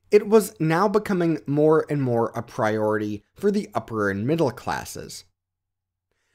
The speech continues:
Not only was the family unit declining in relevance as an economic unit, the role that women played within the family unit was changing too. As I mentioned in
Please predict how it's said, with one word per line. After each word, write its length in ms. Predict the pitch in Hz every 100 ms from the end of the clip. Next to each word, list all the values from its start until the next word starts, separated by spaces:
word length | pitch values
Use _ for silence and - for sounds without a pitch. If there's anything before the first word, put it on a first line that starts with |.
| -
Not 240 | 214 240 -
only 420 | 170 165 185 208
was 280 | 170 139 -
the 100 | -
family 480 | 139 131 135 131
unit 520 | 117 113 156 107 101 - _
declining 640 | 143 135 - 175 175 180 170
in 120 | 123
relevance 600 | 117 127 139 139 143 -
as 160 | 113 107
an 100 | 104
economic 680 | 95 95 120 180 190 180 131
unit, 340 | 131 120 - _ _ _ _ _ _
the 100 | 160
role 420 | 165 170 202 214 208
that 220 | 190 143
women 380 | 151 165 143 127
played 520 | - 151 117 104 131 -
within 380 | 135 143 190 214
the 60 | 202
family 440 | - 113 92 85
unit 400 | 90 90 87 -
was 160 | 135 -
changing 500 | - 98 92 98 98
too. 440 | - 180 98 - _ _ _ _ _ _ _ _ _ _ -
As 140 | 185
I 60 | 208
mentioned 480 | 208 208 208 208
in 180 | 170 139